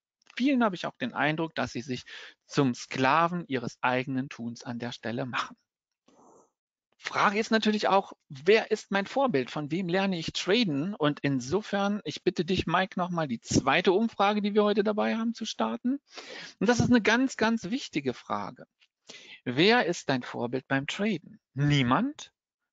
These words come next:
Ein Familienmitglied, eine Freundin, vielleicht auch ein Arbeitskollege, ein Partner, jemand, der auf einer Trading, den ich auf einer Trading-Veranstaltung kennengelernt habe oder jemanden aus dem Bereich Finanzentertainment, das nenne ich immer ganz groß so,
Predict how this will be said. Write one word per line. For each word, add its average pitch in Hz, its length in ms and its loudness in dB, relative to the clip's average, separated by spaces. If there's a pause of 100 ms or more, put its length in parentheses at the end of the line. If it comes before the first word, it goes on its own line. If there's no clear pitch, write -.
(260)
Ein 123 380 4
Familienmitglied, 127 1400 -6
eine 107 380 -2
Freundin, 123 720 -2 (1000)
vielleicht - 280 -6
auch - 100 -14
ein 117 120 -6
Arbeitskollege, 160 720 0
ein 120 160 -4
Partner, 165 640 -2 (600)
jemand, 175 580 2
der 131 120 4
auf 120 100 -2
einer 123 200 -2
Trading, 135 520 -6 (160)
den 123 360 -4
ich 113 140 -8
auf - 120 -10
einer 104 220 -6
Trading-Veranstaltung 175 1300 -4 (140)
kennengelernt 196 600 -2 (1300)
habe 220 380 2
oder 226 180 8
jemanden 247 360 4
aus 233 100 2
dem 220 120 2
Bereich 185 220 2
Finanzentertainment, 156 1080 0
das 127 180 -6
nenne 143 240 2
ich 143 80 -6
immer 139 200 0
ganz 135 260 0
groß 151 360 2
so, 202 280 6